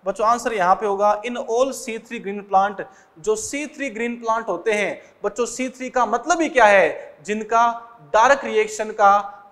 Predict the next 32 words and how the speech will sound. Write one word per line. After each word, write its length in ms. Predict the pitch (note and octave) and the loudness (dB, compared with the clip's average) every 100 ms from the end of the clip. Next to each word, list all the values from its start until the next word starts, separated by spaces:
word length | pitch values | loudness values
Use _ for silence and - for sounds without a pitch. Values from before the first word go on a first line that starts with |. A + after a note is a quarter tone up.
| _ - - | _ -16 -2
first 340 | D4 - - F#3+ - - _ | 0 0 -2 -4 -4 -14 _
product 380 | G#3 G3+ - - - | -2 0 -2 -6 -12
तीन 200 | D4 C#4+ | -10 2
carbon 360 | C#4+ C#4+ G#3 | 4 4 2
का 100 | G3+ A#3 | 0 2
होता 280 | E3+ G3+ | 2 2
है 460 | F#3+ F3+ - - - D3 | 2 2 -2 -10 -20 -4
जो 120 | G#4 | -4
कि 120 | - | -4
पीजी 360 | A3 A3+ G#3 C4+ | -12 -12 -10 -4
होता 320 | A#3 F3 F3+ | -2 0 2
है, 220 | E3+ C3+ - - G#3+ | 2 0 -6 -6 -8
उनको 200 | G#3+ A3+ | -2 -2
बच्चों 260 | G3+ G#3 | -2 -4
हम 80 | G3 | -6
लोग 160 | F#3+ F#3 | -6 -2
क्या 120 | F3 | -2
बोलते 300 | F3 E3+ E3+ | -2 -6 -6
हैं? 240 | F#3+ G3+ G3 _ _ | -6 -6 -12 _ _
सी 280 | - - C#4 C#4+ | -12 -6 -6 -6
three 140 | A#3+ | -8
green 240 | F3+ G3 G#3+ | -8 -8 -8
plant 300 | G3+ F#3+ F#3+ | -2 -2 0
बोलते 300 | E3+ E3+ G#3 | -6 -4 -4
हैं। 180 | G#3 G#3+ _ _ | -4 -8 _ _
आंसर 300 | E3+ F3+ F#3+ | -2 -2 -4
यहाँ 180 | E3+ D3+ | -4 -4
पे 120 | D3+ | -4
fourth 300 | G#3+ A3+ A3 | -4 -4 -4
option 240 | F3+ - E3 | -6 -8 -14
हो 80 | C3 | -16
गया। 160 | B2+ | -18